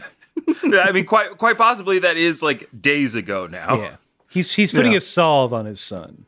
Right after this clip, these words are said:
Speaker 2: uh, a salve on his son. So in mine, in the flashback, Gohan is like,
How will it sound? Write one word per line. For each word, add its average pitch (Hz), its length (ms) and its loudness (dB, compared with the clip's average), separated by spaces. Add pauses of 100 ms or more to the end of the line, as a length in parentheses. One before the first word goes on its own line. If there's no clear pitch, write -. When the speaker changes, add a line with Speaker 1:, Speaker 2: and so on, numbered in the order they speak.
(180)
Speaker 2:
uh, 107 180 -14
a 120 100 -10
salve 117 500 -2
on 95 140 -10
his 92 140 -12
son. 82 380 -10 (800)
So 214 520 2 (400)
in 151 180 0
mine, 190 480 2 (140)
in 165 100 -6
the 156 80 0
flashback, 92 840 -8 (760)
Gohan 139 380 2
is 127 120 -4
like, 127 300 -2